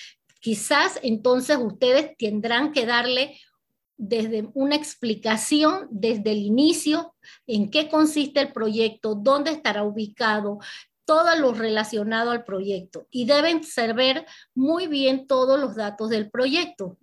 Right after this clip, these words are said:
El que no conoce su producto no lo puede vender. Eso es algo muy importante. Entonces, con la experiencia de ustedes como agentes vendedores, ustedes conocen su producto y pueden orientar a ese cliente.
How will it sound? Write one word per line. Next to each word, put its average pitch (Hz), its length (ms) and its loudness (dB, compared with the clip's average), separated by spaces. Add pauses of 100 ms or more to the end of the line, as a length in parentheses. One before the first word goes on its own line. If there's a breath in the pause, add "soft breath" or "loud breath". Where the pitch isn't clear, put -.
El 240 180 -2
que 220 140 2
no 277 180 2
conoce 302 400 2
su 302 200 -6
producto 277 580 -2
no 240 120 4
lo 247 180 2
puede 226 220 0
vender. 208 440 0
Eso 185 240 -6
es 262 60 2
algo 254 360 -2 (300 loud breath)
muy 240 200 0
importante. 220 680 -2
Entonces, 226 580 -2 (320 loud breath)
con 220 160 0
la 220 60 2
experiencia 247 640 0
de 330 140 -2
ustedes 294 480 2
como 208 400 -4
agentes 220 420 -2
vendedores, 269 720 4 (360 loud breath)
ustedes 247 500 0
conocen 277 460 -2
su 302 160 -10
producto 269 640 0 (220 loud breath)
y 220 120 -6
pueden 311 520 0
orientar 208 540 -2
a 214 100 0
ese 208 280 -4
cliente. 180 640 -8